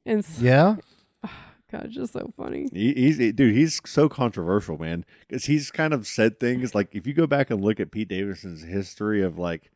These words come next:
Speaker 3: he just says shit
Speaker 1: Yeah.
Speaker 3: for the, and some of it's for the reaction, some of it's he's just kind of being real, and
Speaker 1: Yeah.
Speaker 3: whether you take it or not is what it is.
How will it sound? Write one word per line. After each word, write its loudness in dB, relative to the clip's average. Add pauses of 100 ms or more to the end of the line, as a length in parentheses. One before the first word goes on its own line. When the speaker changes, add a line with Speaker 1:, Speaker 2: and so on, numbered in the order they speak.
(460)
Speaker 3:
he -2
just 2
says 6
shit 2
Speaker 1:
Yeah. 4
Speaker 3:
for 6
the, 4
and -4
some 0
of 2
it's -4
for -2
the 0
reaction, 2
some 0
of 2
it's -2
he's -6
just -10
kind -2
of 0
being 0
real, 0
and 0
Speaker 1:
Yeah. 6
Speaker 3:
whether 6
you 0
take 2
it -2
or 2
not 2
is -8
what 0
it 2
is. 2